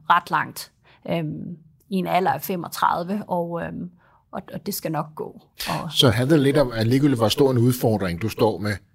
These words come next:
Speaker 2: så kan du sige, jeg har stået i en, der var større.
Speaker 1: Ja. Det,
Speaker 2: Og den
Speaker 1: det,
Speaker 2: har jeg klaret.
Speaker 1: Ja, det, det, det kunne jeg helt sikkert. Det kan jeg. <laughs>
Speaker 2: Fordi du har været igennem ting, øh, og, og, øh, fornemmer jeg jo på dig,
Speaker 1: Ja.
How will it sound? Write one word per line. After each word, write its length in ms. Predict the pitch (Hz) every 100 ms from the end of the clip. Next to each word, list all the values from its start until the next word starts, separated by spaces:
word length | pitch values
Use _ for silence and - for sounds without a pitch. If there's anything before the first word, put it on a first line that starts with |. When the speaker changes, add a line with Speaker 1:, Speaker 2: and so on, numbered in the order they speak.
| _ _ _ _
Speaker 2:
så 200 | - -
kan 120 | 113 113
du 80 |
sige, 480 | 110 113 107 104 110 - 120 101
jeg 120 | 95
har 80 | 98
stået 280 | 107 101
i 60 | 98
en, 80 | 90
der 80 | 98
var 100 | 87
større. 360 | 85 69 76 - _ _
Speaker 1:
Ja. 160 | 185 170 - _ _ - -
Det, 180 | 202
Speaker 2:
Og 120 | 117 120
den 100 | 101
Speaker 1:
det, 80 |
Speaker 2:
har 80 | 104
jeg 120 | 92
klaret. 320 | 101 87 82 90
Speaker 1:
Ja, 140 | - - - _ _ -
det, 240 | 170 165
det, 320 | 175 170 170
det 120 | -
kunne 160 | - -
jeg 100 | -
helt 220 | 156 -
sikkert. 320 | - - - - _ _
Det 120 | 160
kan 120 | -
jeg. 100 | - - _
<laughs> 160 | - 233
Speaker 2:
Fordi 180 | 101 101
du 140 | 123
har 160 | 110 104
været 160 | 101
igennem 280 | 95 104 95
ting, 260 | 104 87 82 101
øh, 360 | 98 90 90 87
og, 160 | 92 90
og, 200 | 90 90
øh, 200 | 76 87 - 92 67 262 262
fornemmer 380 | 120 107 95 101
jeg 100 | 92
jo 60 | 85
på 160 | 104
dig, 120 | 104 92
Speaker 1:
Ja. 120 | 95